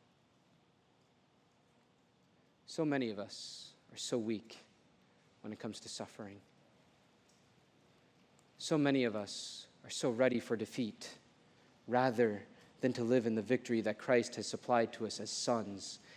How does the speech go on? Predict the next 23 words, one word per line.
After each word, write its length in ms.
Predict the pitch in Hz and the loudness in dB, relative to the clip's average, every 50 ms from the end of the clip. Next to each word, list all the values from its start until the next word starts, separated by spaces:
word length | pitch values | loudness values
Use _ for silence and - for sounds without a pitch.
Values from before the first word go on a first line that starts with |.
| - - - | -20 -10 -6
and 80 | 107 107 | -6 -4
as 160 | 104 - - | -2 -2 -2
children 420 | - - 151 135 120 107 110 104 | 0 2 2 2 2 0 -2 -4
of 140 | 104 98 - | -4 -2 0
God. 340 | - 113 107 104 98 98 95 85 - - - - - - - - - - - - - - - - - - - - - - _ - - - - - _ _ - _ - - - - - - - - - | 0 0 0 0 -4 -6 -8 -10 -16 -20 -20 -20 -20 -20 -20 -20 -20 -20 -20 -20 -20 -20 -20 -20 -20 -20 -20 -20 -20 -20 _ -20 -20 -20 -20 -20 _ _ -20 _ -20 -20 -20 -20 -20 -20 -20 -14 -4
We 160 | - 123 123 | 0 2 4
rejoice 680 | 135 131 131 127 110 - 151 156 160 160 156 156 160 151 | 4 4 4 2 2 6 12 12 12 12 12 12 6 6
in 80 | 135 | 6
our 100 | 135 127 | 6 6
sufferings, 640 | 120 - - 175 151 - - 156 139 131 131 123 - | 4 6 8 8 8 8 6 6 8 8 6 6 6
knowing 360 | 131 143 147 156 156 151 143 | 6 8 8 10 10 10 10
that 180 | 139 131 131 - | 8 8 6 4
suffering 760 | - - 180 165 151 - - 151 135 127 120 120 117 113 107 | 2 6 6 6 6 6 2 4 4 6 6 4 4 0 -2
produces 680 | - - 127 123 123 139 165 156 156 - 143 127 110 127 | 0 2 2 2 4 4 4 4 4 4 4 4 4 4
endurance, 880 | 127 120 120 113 120 131 147 156 160 147 135 117 104 101 - - - - - - - - - - - | 4 4 4 2 4 6 8 8 8 8 6 6 4 0 -2 -6 -6 -6 -10 -16 -16 -16 -14 -2 2
and 120 | 123 131 | 4 6
endurance 680 | 139 135 131 120 110 147 160 165 165 151 143 135 123 - | 6 6 6 4 8 10 12 12 12 12 10 8 6 2
produces 600 | - - 139 123 131 151 139 - 135 127 120 - | 4 4 4 6 6 4 4 6 4 4 4 2
character, 800 | - - - 165 170 165 156 151 135 - - 131 120 110 - - - - - - - | 0 0 10 12 12 12 12 12 12 10 8 8 8 8 6 2 -8 -14 -10 0 2
and 160 | 127 131 - | 2 2 2
character 560 | - - 180 180 175 165 151 - - 147 131 | 6 10 12 12 12 12 12 12 10 8 8
produces 680 | - - - 143 131 143 156 147 147 - 143 131 107 113 | 8 8 6 8 10 10 8 8 8 6 6 6 6 4
what? 580 | 113 123 135 147 175 190 - - - - - | 6 8 8 8 8 4 0 -6 -8 -8 -8